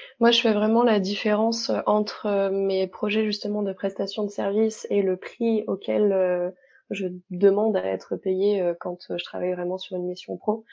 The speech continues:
Et, euh, tout ce qui est lié vraiment à ma boutique en ligne. Et sachant que moi, en plus, je ne fais pas d'originaux. C'est que des choses qui sont imprimées, euh, qui sont en série, et cetera.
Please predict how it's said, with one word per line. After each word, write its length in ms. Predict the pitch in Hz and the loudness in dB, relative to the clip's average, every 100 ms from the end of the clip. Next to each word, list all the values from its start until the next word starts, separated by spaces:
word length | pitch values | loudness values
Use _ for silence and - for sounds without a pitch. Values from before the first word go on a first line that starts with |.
| - - - - - - | -20 -18 -18 -20 -6 6
Et, 200 | 208 208 | 10 10
euh, 100 | 185 | 6
tout 140 | - | 0
ce 100 | 208 | -10
qui 440 | - - 202 202 196 | -8 -4 -2 2 2
est 40 | |
lié 260 | 196 202 208 | 2 4 4
vraiment 420 | 196 190 190 202 | 4 0 2 0
à 220 | 202 190 | 0 -2
ma 160 | 185 185 | -4 -6
boutique 380 | 175 190 208 196 | -8 -10 -8 -4
en 80 | 190 | 0
ligne. 300 | 202 214 214 | 0 0 -2
Et 160 | 202 185 | -4 -4
sachant 320 | 190 - 214 | -2 -2 -4
que 160 | - | -6
moi, 200 | 196 202 | -4 -2
en 60 | 220 | -2
plus, 160 | 190 214 | -2 -6
je 120 | 196 | -4
ne 60 | 185 | -6
fais 140 | 190 | -6
pas 160 | 185 214 | -4 -4
d'originaux. 600 | 196 196 190 196 214 214 | -2 -2 -2 -2 -4 -8
C'est 180 | - 196 | -10 -10
que 160 | - | -6
des 120 | 202 196 | -4 -2
choses 240 | - 190 | -4 -6
qui 100 | - | -8
sont 200 | - 196 | -10 -6
imprimées, 680 | 190 185 196 196 208 208 208 | -4 -4 -4 -2 0 2 2
euh, 100 | 190 | 0
qui 180 | 185 196 | -4 -10
sont 180 | - 190 | -6 -4
en 100 | 185 | -6
série, 480 | - 190 190 208 | -4 -4 -2 0
et 60 | 190 | -2
cetera. 400 | - 185 185 208 | -4 -8 -6 -6